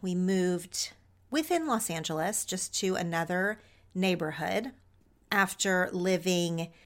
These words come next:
in our old neighborhood, in our old house, for eleven years. So it was a pretty big move for us. If you aren't in Los Angeles and you were, like, looking at a map,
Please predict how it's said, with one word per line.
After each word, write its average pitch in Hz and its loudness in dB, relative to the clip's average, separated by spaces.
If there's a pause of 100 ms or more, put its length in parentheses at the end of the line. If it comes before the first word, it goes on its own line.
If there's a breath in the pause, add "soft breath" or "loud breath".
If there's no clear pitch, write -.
(100)
in 220 4
our 208 6
old 277 10
neighborhood, 190 6
in 196 4
our 196 6
old 226 6
house, 202 2
for 190 4 (380 loud breath)
eleven 208 4
years. 180 0
So 175 2
it - -2
was 180 -4
a 185 -8
pretty 262 -4 (100)
big 180 2 (220)
move 170 -2
for - -6
us. - -2 (920 loud breath)
If 277 2
you 269 2
aren't 277 6
in 302 -2
Los 294 -2
Angeles 269 2
and 262 2
you 240 2
were, 220 6
like, 202 2
looking 208 -4
at 208 2
a 196 4
map, 202 4